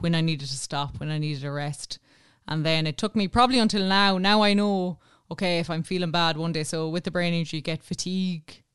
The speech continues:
very easily or you might be fine. So some days I'm just like, "I need to not do anything today, because if I do it today, I'll need four days off. Whereas if I take today off, I'll be back all right tomorrow," like.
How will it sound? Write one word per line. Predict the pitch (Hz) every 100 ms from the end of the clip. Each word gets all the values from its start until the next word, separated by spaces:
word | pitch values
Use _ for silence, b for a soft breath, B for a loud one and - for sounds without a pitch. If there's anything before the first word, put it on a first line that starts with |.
| _ -
very | 190
easily | 196 208 233 262
or |
you | 208
might | 180 170
be | -
fine. | - 165 131 - b b b b
So | -
some | 165 214
days | 202 190
I'm | 180
just | 170 165
like, | 160 156
"I |
need | 160 156 -
to | 165
not | 156 156
do | 151
anything | 156 -
today, | 160 143 139
because | 160 151
if | 151
I | 165
do | 196
it | 214
today, | - 170 170 170 147 _ _ -
I'll | 165
need | 165 160
four | - 180 170
days | 151 135
off. | 147 - - - - _ _
Whereas | - 175
if | 156
I |
take | 160 208 220
today | 165 165
off, | 156 156 - -
I'll | -
be | 156
back | 156 - - _ -
all | 175 165
right | 165 -
tomorrow," | 165 165 143
like. | - -